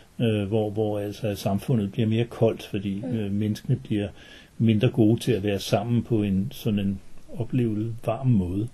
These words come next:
Speaker 2: Ja.
Speaker 1: Det er for eksempel en af de idéer, der ligger nede under Anders Bodsens Frysepunktet,
Speaker 2: Mm.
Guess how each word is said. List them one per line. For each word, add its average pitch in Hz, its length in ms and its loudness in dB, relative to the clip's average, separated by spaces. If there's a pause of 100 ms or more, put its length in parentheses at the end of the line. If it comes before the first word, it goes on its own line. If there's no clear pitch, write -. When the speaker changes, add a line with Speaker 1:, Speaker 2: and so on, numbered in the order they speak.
(140)
Speaker 2:
Ja. - 20 -4 (840)
Speaker 1:
Det 131 160 8
er 180 40 4
for 151 160 4
eksempel 131 400 2
en 127 120 2
af 127 100 4
de 123 260 0
idéer, 120 300 0
der 117 80 -2
ligger 113 240 -2
nede 113 220 -2
under 104 180 -4
Anders 98 280 -6
Bodsens 107 460 -2
Frysepunktet, 170 680 -2 (240)
Speaker 2:
Mm. 254 160 -4